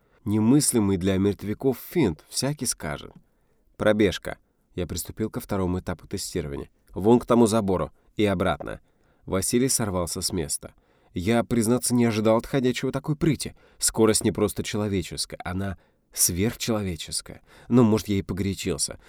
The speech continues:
Просто Вася напомнил мне спринтера, готовящегося к соревнованиям. В своей нынешней форме я бы от него не удрал, честно. Шорох травы возвестил о втором пришествии бегуна. Пока мертвяк носился по двору, я нашёл возле крыльца увесистую каменюку.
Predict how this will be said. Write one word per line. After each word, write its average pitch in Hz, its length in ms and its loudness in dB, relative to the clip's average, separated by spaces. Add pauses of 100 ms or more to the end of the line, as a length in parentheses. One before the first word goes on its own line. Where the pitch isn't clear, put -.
(140)
Просто 107 300 2
Вася 113 340 2
напомнил 98 400 2
мне 101 260 2
спринтера, 110 580 2
готовящегося 92 760 -2
к - 60 -8
соревнованиям. 104 800 0 (400)
В - 80 -10
своей 104 340 6
нынешней 107 460 4
форме 101 420 -2
я 95 240 2
бы 95 140 0
от 98 120 -2
него 104 260 2
не 104 100 2
удрал, 107 640 2
честно. 92 540 -2 (420)
Шорох 127 360 4
травы 131 300 4
возвестил 113 520 4
о 113 40 2
втором 110 340 0
пришествии 92 500 -6
бегуна. 87 480 -4 (400)
Пока 101 200 -2
мертвяк 95 420 -2
носился 90 380 -4
по 90 120 -6
двору, 90 260 -2
я 95 160 0
нашёл 87 280 -4
возле 87 280 -4
крыльца 92 360 -4
увесистую 92 600 -2
каменюку. 95 640 -4